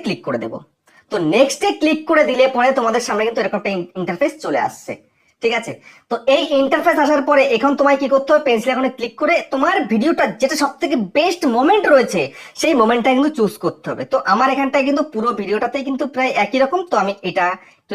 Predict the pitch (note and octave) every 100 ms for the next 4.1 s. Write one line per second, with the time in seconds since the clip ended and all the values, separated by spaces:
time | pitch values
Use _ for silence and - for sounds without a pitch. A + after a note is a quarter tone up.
0 | F#3+ F#3 A3+ A#3 - E4 G#4 _ _ _
1 | _ - G#3+ A3+ B3 F4 - C4+ - _
2 | _ _ _ _ F#3+ C#3+ C3+ - - _
3 | _ _ - E3 A3 G#3+ A3 A#3 B3+ C#4+
4 | E4+